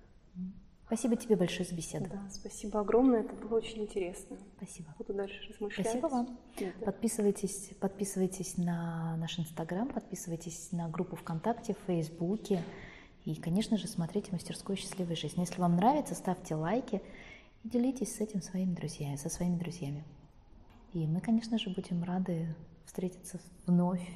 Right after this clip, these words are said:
Speaker 2: В следующих выпусках.
Speaker 1: в следующих
Speaker 2: Да.
Speaker 1: выпусках.
Speaker 2: Обязательно присылайте вопросы. Будем говорить обо всём, спрашивать. Э,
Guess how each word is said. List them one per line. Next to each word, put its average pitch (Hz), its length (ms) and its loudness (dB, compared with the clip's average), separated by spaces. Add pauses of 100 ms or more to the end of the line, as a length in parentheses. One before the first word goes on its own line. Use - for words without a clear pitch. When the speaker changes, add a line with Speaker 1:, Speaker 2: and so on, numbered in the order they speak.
(760)
Speaker 2:
В - 140 -20
следующих 208 340 4
выпусках. - 480 0
Speaker 1:
в - 40 -12
следующих 196 360 4
Speaker 2:
Да. 208 60 4
Speaker 1:
выпусках. - 340 -2 (640)
Speaker 2:
Обязательно 233 340 10
присылайте 208 540 6
вопросы. 262 640 8 (640)
Будем 190 720 6
говорить 196 480 4
обо 214 180 6
всём, 226 460 0
спрашивать. 196 960 6
Э, 185 360 4